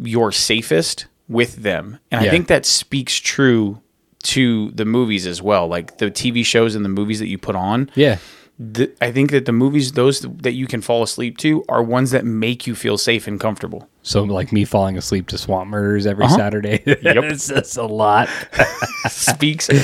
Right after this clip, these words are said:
Speaker 1: volumes.
Speaker 2: fucking psycho.
Speaker 1: All right, uh, number four.
Speaker 2: Uh, I gotta do my number five.
Speaker 1: Okay. All
Speaker 2: My,
Speaker 1: right.
Speaker 2: my number five, we'll just go back and forth.
Speaker 1: Sure.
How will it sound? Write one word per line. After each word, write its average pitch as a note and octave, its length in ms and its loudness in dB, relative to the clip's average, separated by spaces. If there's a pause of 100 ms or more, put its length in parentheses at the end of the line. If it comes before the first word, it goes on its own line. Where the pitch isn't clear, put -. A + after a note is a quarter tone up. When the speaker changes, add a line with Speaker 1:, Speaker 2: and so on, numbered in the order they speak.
Speaker 1:
volumes. G#2 600 4
Speaker 2:
fucking B2 340 0
psycho. G#2 540 0 (520)
Speaker 1:
All A2 80 4
right, G#2+ 280 4
uh, A#2 200 6
number A#2+ 240 4
four. G#2+ 420 4
Speaker 2:
Uh, A2 260 6 (240)
I G#2+ 120 4
gotta A2 200 4
do G2+ 120 0
my G2 120 2
number F2+ 220 -2
five. - 260 -6
Speaker 1:
Okay. D#3+ 300 2 (120)
All A2+ 80 2
Speaker 2:
My, A2 160 6
Speaker 1:
right. A#2 120 -6
Speaker 2:
my A2 180 4
number A#2 240 6
five, G#2+ 380 4
we'll A#2 80 6
just A#2 140 0
go A2+ 100 4
back F#2+ 200 0
and G2 80 -16
forth. - 260 -10
Speaker 1:
Sure. G#3+ 220 0